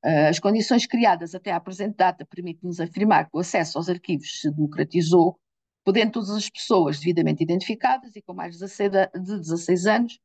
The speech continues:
aceder ao, ao, aos fundos documentais, algo que, que em contraponto com o período anterior ao, ao vinte e cinco de Abril, até porque as condições do, do, em termos de, dos espaços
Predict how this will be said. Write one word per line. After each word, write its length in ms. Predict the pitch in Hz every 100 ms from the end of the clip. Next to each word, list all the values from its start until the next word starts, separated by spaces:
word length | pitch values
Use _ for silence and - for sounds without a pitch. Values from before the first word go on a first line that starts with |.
| _ _ _ _
aceder 600 | 220 - - 208 220 226 _ _ _ _
ao, 300 | 202 208 180
ao, 320 | - 208 202 196
aos 240 | 208 208
fundos 460 | - - 196 196 196 _
documentais, 840 | - 196 208 208 233 339 330 - _ _ _ _ _ _
algo 320 | 202 208 220
que, 160 | - 220 208 - _ _
que 220 | 180 175
em 180 | 202 208
contraponto 800 | 208 202 208 214 - 226 226 240 _ _ _ _ _
com 120 | 220
o 100 | 208
período 520 | 208 202 190 202 202 - -
anterior 380 | 190 175 190
ao, 420 | 190 - 185 - 180
ao 60 |
vinte 160 | 175 180
e 20 |
cinco 180 | 185 175
de 60 |
Abril, 320 | 170 170 196 196
até 160 | 196
porque 180 | - -
as 60 | -
condições 720 | 170 170 - 160 156 160 - - 143 _ -
do, 100 | 311
do, 460 | 330 285 127 - - _ _
em 80 | 156
termos 400 | 175 190 - - 170 -
de, 160 | 185
dos 200 | 165 190
espaços 560 | - - 185 - -